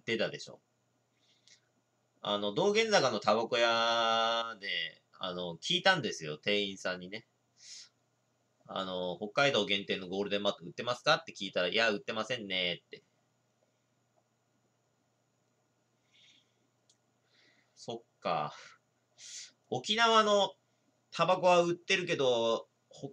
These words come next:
海道のやつは、まあ、売ってなかったっていうね。本当にでも道玄坂のタバコ屋さん、本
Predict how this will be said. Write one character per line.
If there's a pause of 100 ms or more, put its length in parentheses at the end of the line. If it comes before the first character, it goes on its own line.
海
道
の
や
つ
は、
ま
あ、 (180)
売
っ
て
な
か
っ
た
っ
て
い
う
ね。 (840)
本
当
に
で
も
道
玄
坂
の
タ
バ
コ
屋
さ
ん、
本